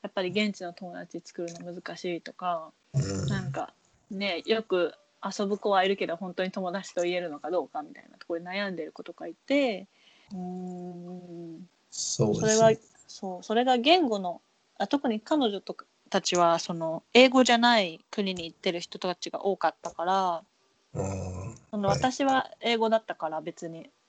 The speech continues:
Speaker 1: で、しかもイギリスにも行ってたし、イギリスの大学院も出てるので、まあ、そこまで英語に困ることはないから、あれでしたけど、まあ、
Speaker 2: そう。
Speaker 1: スペイン語とか、そう、フランス語とかで急に行ってやらされると、やらされるとっていうか、まあ、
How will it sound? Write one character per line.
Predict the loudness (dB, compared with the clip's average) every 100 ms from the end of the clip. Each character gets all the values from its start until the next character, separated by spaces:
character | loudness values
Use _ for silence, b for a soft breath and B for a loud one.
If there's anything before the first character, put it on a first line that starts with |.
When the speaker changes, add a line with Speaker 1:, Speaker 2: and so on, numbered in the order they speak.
| _
Speaker 1:
で、 | 0
し | 4
か | 2
も | 4
イ |
ギ | 2
リ | 2
ス | 2
に | 0
も | 0
行 | -4
っ |
て | -8
た | -6 -4
し、 | 0 0
イ |
ギ | 0
リ | -2
ス | 0
の |
大 | 2 2
学 | 4 2
院 | 0
も | -4
出 | -12
て | -18
る | -18
の | -6
で、 | 2 4 4
ま | -4
あ、 |
そ | -4
こ | 4
ま | 6 6
で | 4
英 |
語 | -4 -6
に |
困 | -6 -4
る | -4
こ | -4
と | -4
は | -4
な | -2
い | -4
か | -2
ら、 | 6 8 10 6 -2 B B B B B B _ _ -4
あ | -2
れ |
で | -2
し | -4
た | -8
け | -6
ど、 | -4 -2 -4 -8 -16 _
ま | -8
あ、 | -4
Speaker 2:
そ | 0
う。 |
Speaker 1:
ス |
ペ | 2
イ | 2
ン |
語 | 2
と | 0
か、 | 4 2 2 -8
そ | -12
う、 | -8
フ | -4
ラ | -4
ン |
ス | -2
語 | -2
と | -2
か | -4 -4
で | -6 -10 _ _ _
急 | -2 0 2
に | 0 -2
行 | -4
っ |
て | _ 2 2 0 -10
や | -6
ら | -2
さ | 0
れ | 0
る | -2
と、 | -4 -6 -6 b b b b b _ -8
や | -8
ら |
さ | 0 2
れ | 2
る | 0
と | 0
っ | -2
て | -4
い |
う |
か、 | -6
ま | -6 -10
あ、 | -14